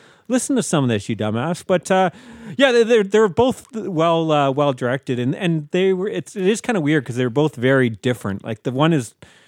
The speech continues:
like, so many twists and turns and goofy, and then this one, there's not really too much,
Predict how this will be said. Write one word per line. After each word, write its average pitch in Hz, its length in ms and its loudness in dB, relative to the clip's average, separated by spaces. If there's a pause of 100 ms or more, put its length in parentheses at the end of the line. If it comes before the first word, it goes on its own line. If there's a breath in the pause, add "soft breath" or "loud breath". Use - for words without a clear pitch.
(140 loud breath)
like, 120 200 -6
so 165 240 2
many 156 180 2
twists - 320 -4
and 131 100 -2
turns 147 380 0
and 120 100 -2
goofy, 156 300 0
and 120 80 0
then 123 120 0
this 139 200 -2
one, 139 160 4
there's 123 260 0
not 131 300 -4
really 127 460 0
too - 180 -10
much, 123 220 -4